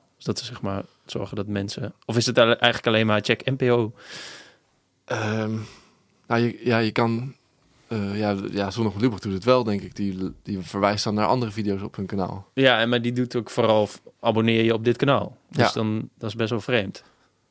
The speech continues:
Speaker 2: Ja.
Speaker 1: Eigenlijk, toch? Ja, de-, ik vind
Speaker 2: Voor,
Speaker 1: het ook
Speaker 2: vanuit
Speaker 1: best
Speaker 2: de N P O gezien,
Speaker 1: Ja.
Speaker 2: bedoel je? Nou ja,
Speaker 1: Want dat,
Speaker 2: dat
Speaker 1: het
Speaker 2: zou
Speaker 1: mag
Speaker 2: dus,
Speaker 1: niet.
Speaker 2: ehm,
Speaker 1: Het, je mag max vijf minuten, zeg je net. Of
Speaker 2: Ja,
Speaker 1: geldt
Speaker 2: nee, maar de, eh, z-, eh, Zondag met Lubach heeft daar dus iets over onderhandeld... dat ze alles ook op YouTube mogen zetten.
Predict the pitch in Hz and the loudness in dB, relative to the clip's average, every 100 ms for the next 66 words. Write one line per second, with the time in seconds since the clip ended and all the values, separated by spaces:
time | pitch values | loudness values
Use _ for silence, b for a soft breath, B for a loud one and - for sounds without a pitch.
0 | _ _ _ _ _ - 131 135 120 - | _ _ _ _ _ -2 2 4 2 -4
1 | - - - 165 - B _ _ - b | -14 -8 -2 -2 -4 B _ _ -20 b
2 | b b b - 131 165 165 202 - 151 | b b b 4 4 6 6 6 8 10
3 | 139 135 123 127 131 117 107 101 90 117 | 8 8 4 6 6 4 2 0 0 4
4 | 175 117 95 92 90 _ b b b b | 6 6 4 0 -4 _ b b b b
5 | 143 120 123 123 147 135 170 151 143 110 | 4 6 6 6 6 8 8 8 6 6
6 | 110 110 110 b b b b _ - 120 | 2 -4 -12 b b b b _ -8 -8
7 | 135 - 113 113 120 - 120 123 123 131 | -6 -2 2 4 4 2 2 2 4 4
8 | 117 113 131 156 147 143 147 156 - 123 | 4 4 0 0 -2 -2 -2 -2 -4 -8
9 | - 110 76 127 120 127 113 - 113 - | 0 2 2 2 4 2 0 0 0 0
10 | 110 - 107 101 - 110 107 117 120 - | -2 -4 -6 -4 -2 -2 2 2 2 2
11 | 117 120 107 80 - - 107 101 - 120 | 0 2 2 0 -4 -4 -2 -2 -4 -4
12 | - 117 101 107 110 95 110 120 110 104 | 0 2 2 2 2 4 4 2 0 0
13 | - 123 117 104 117 101 95 - 95 90 | 2 2 4 2 -2 -2 -4 -4 -6 -6
14 | 90 87 - 98 | -4 -6 -6 -12